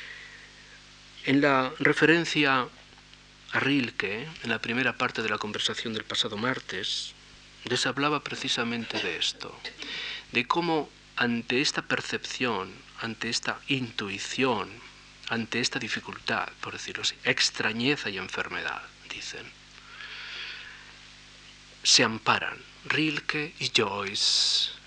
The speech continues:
Musil y Kafka, todos se amparan en el arte.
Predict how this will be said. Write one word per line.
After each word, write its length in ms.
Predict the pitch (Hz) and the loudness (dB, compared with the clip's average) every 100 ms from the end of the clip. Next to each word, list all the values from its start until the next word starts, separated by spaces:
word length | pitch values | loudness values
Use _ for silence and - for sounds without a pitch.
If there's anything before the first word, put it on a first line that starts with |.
| - | -6
Musil 440 | 123 123 - 131 117 | -2 2 4 2 0
y 60 | |
Kafka, 600 | - 92 - - - 104 107 - - - - - - - - - - - | -2 -2 -6 -6 -4 -2 -4 -8 -16 -20 -20 -20 -20 -20 -20 -20 -20 -4
todos 260 | 147 156 151 | 0 2 2
se 120 | - | 2
amparan 520 | 113 107 110 104 104 | 0 -2 -2 0 -2
en 80 | 101 | -4
el 180 | 101 - | -4 -4
arte. 320 | - - - | -6 -8 -12